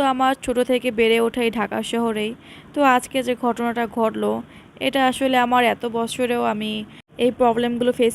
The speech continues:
করিনি। আজকে দুপুরে বেশ কিছু কাপড় নিয়ে ছাদে শুকাতে দিয়েছিলাম, তো দুইটা দড়িতে আমি আমার কাপড়গুলো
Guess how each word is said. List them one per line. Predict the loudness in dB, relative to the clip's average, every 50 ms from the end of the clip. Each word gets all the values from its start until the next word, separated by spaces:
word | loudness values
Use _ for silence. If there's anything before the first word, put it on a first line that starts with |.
| -2 -4
করিনি। | -2 0 0 0 -2 -4 -6 -6 -8 -10 -12 -16 -20 -20 -20 -20 -20 -4 2 4 4
আজকে | 4 4 0 -2 -2 0 0
দুপুরে | 0 2 4 4 4 4 4 4 2
বেশ | 2 2 0 -2 -6
কিছু | -6 -6 -6 -6 -4 -2
কাপড় | -2 -2 -2 -2 -4 -4 -4 -4 -4
নিয়ে | -4 -4 -4 -4 -4 -4
ছাদে | -4 -2 0 0 0 -2
শুকাতে | -2 -4 -2 -2 -4 -2 -2 0
দিয়েছিলাম, | 0 0 0 -2 -2 -2 0 0 -2 -4 -8 -14 -18 -20 -20 -14 _ 4
তো | 6 6 6 6 4
দুইটা | 0 2 2 2 4 4
দড়িতে | 6 4 4 4 4 2 2 2
আমি | 0 0 0
আমার | 0 0 0 -2
কাপড়গুলো | -4 -2 0 0 0 0 0 0